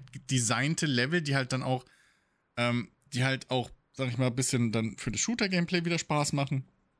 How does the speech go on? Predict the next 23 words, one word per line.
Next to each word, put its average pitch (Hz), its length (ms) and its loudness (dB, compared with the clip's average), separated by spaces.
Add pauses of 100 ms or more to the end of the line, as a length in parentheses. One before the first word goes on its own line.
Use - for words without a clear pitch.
(320)
Ne, 175 320 2
wo, 123 220 2
wo 123 180 4
auch 117 180 0
vielleicht 120 360 0
hier 123 100 -2
und 120 100 0
da 117 260 0 (1000)
auch, 117 340 -2
äh, 110 320 2
äh, 101 40 -4 (460)
wieder 117 320 2
Security-Roboter 139 800 0
ver-, 123 140 -8 (160)
verbaut 120 500 0
sind 123 180 2
oder 113 260 0
so, 107 280 -2 (400)
die 131 80 2
halt 156 160 -2
gut 208 220 0
designt 147 480 0
sind 277 280 -2